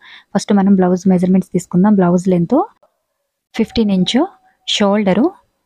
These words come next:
six point five inch, arm down కోసం six point five inch దగ్గర marking చేసుకోవాలి. ఇది వచ్చేసి boot neck blouse design అనమాట. సింపుల్గా boot neck blouse డిజైన్ని stitch చేసుకోవాలనుకున్న వాళ్ళు ఈ డిజైన్ని try చేయండి. Chest loose nine inch, one point five inch extra stitches కోసం తీసుకోవాలి. నడుం దగ్గర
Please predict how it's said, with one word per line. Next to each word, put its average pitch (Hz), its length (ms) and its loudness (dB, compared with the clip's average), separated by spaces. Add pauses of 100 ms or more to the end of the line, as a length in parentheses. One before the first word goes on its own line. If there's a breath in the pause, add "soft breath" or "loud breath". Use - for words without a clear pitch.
(100)
six - 280 -8
point 208 260 -2
five 196 200 -2
inch, 185 200 0
arm 196 220 0
down 190 140 0
కోసం 185 260 -2
six - 240 -10
point 190 220 -2
five 190 120 2
inch 180 140 0
దగ్గర 185 220 0
marking 180 380 0
చేసుకోవాలి. 175 520 0 (140)
ఇది 208 140 -2
వచ్చేసి 220 340 -4
boot 190 260 0
neck 208 140 -2
blouse 180 260 0
design 175 280 0
అనమాట. 165 280 -2 (600 loud breath)
సింపుల్గా 220 420 0
boot 202 320 -2
neck 208 160 0
blouse 190 220 2
డిజైన్ని 190 360 2
stitch - 200 -6
చేసుకోవాలనుకున్న 180 600 -2
వాళ్ళు 180 220 2
ఈ 185 40 0
డిజైన్ని 180 360 0
try 180 140 2
చేయండి. 175 360 0
Chest - 280 -4
loose 185 280 0
nine 180 260 2
inch, 175 220 -2 (480 loud breath)
one 214 180 0
point 233 200 0
five 208 160 2
inch 196 160 0
extra 196 240 -4
stitches - 300 -8
కోసం 180 220 -4
తీసుకోవాలి. 175 560 -2
నడుం 190 280 2
దగ్గర 180 240 0